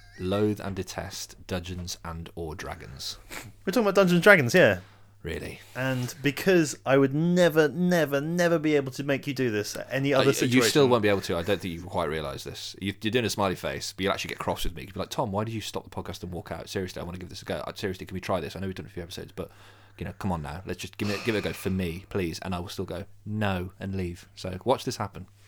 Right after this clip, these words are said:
Speaker 1: Or don't watch this happen, as this episode will never be released. Go ahead.
Speaker 2: <sighs>
Speaker 1: Go ahead.
Speaker 2: I mean, you've guessed it.
Speaker 1: Yeah, so I win, right? Ten points to Gryffindor. Let's go. Ravenclaw, actually.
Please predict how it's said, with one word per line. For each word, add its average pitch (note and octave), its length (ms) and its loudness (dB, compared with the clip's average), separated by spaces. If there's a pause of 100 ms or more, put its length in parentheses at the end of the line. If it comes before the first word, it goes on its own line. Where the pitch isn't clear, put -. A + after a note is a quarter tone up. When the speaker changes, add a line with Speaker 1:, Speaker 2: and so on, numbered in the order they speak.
(220)
Speaker 1:
Or F#2+ 80 -8
don't G2+ 180 0
watch D2+ 160 -8
this - 120 -8
happen, D2+ 200 -10
as F2 80 -10
this E2 140 -8
episode E2+ 240 -8
will F2 80 -6
never F#2+ 120 -2
be F#2+ 120 0
released. F#2 360 -4
Go D3 140 10
ahead. A#2+ 240 2 (220)
Speaker 2:
<sighs> - 240 -18
Speaker 1:
Go F3 640 6
ahead. E3 180 6 (360)
Speaker 2:
I E3 100 4
mean, F3 100 6
you've F3+ 160 4
guessed F#3+ 320 6
it. G#2 340 -4 (640)
Speaker 1:
Yeah, C#3+ 200 6
so A#2+ 200 4
I A#2 60 10
win, A2+ 320 6
right? A#2+ 260 6
Ten C#3+ 160 4
points D#3+ 380 4
to D#3+ 80 -4
Gryffindor. F3 520 6
Let's E3 160 -6
go. F3 220 4 (880)
Ravenclaw, E2+ 440 -8
actually. - 220 -16